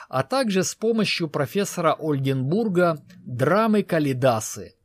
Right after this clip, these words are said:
Калидаса, драмы, Москва, тысяча девятьсот шестнадцатый год,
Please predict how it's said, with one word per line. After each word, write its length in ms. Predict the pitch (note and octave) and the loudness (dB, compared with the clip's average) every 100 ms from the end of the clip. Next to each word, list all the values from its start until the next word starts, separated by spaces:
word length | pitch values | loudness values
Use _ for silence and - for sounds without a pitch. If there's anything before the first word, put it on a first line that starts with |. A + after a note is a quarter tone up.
| _ _ _ | _ _ _
Калидаса, 680 | B2+ A#2+ A#2 A#2+ A2 - G#2+ | -4 -2 0 0 0 -4 -4
драмы, 480 | C3 C#3+ A#2 G2+ G#2+ | 4 4 4 -2 -2
Москва, 520 | C#3 - C3+ A#2+ G2+ | -4 -4 -6 -6 -4
тысяча 440 | D3+ D3 C3 B2 | -6 -4 -6 -6
девятьсот 520 | A#2 A#2 B2 - F#3+ | -6 -4 -6 -6 -6
шестнадцатый 720 | - C3 - D3 - C#3+ C#3 B2+ | -4 -6 -4 -6 -4 -4 -2 -2
год, 340 | A2 G2+ | -4 -6